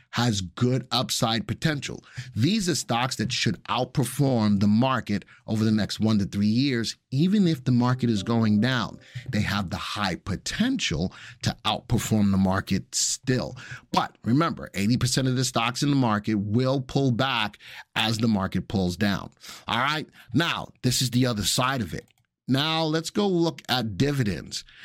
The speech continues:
Just about every one of these stocks pay a dividend,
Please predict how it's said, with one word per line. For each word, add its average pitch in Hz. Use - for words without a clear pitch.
Just 151
about 170
every 165
one 160
of 147
these 143
stocks 131
pay 117
a 156
dividend, 120